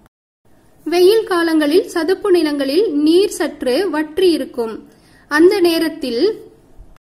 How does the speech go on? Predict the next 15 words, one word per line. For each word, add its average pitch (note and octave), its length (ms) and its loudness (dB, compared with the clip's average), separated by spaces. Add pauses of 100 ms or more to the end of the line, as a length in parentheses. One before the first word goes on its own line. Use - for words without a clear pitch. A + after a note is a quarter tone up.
(640)
அந்நிலத்திற்கு E4+ 720 0
அருகில் E4+ 640 2
வசிப்பவர்கள் D4 960 0 (420)
குறிப்பிட்ட G#4 540 0
நெல் E4 280 2
வகையை D#4 720 -2 (540)
அந்த D#4 280 2
சதுப்பு F4 500 -2
நிலத்தில் E4+ 560 0
தூவிவிட்டு F#4+ 580 0
வந்து D#4 260 2
விடுவார்களாம். A#3+ 720 -4 (1400)
அது D4+ 440 -2
தானாகவே F4 720 2
முளைத்து D#4 840 0